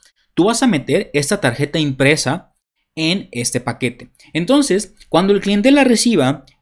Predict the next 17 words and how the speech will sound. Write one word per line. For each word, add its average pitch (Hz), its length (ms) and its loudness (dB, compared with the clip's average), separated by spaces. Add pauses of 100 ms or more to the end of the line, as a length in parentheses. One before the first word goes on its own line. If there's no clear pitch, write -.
lo 151 140 2
primero 170 340 2
que - 80 2
va 151 100 4
a 160 40 6
ver 180 180 4
al 147 120 4
abrir 123 280 2
el 196 80 -2
paquete 185 680 -4 (260)
va 139 60 2
a 147 40 0
ser 170 320 -2
esta 135 300 0
tarjeta. 120 680 -4
Y 135 180 -6
créeme 180 580 0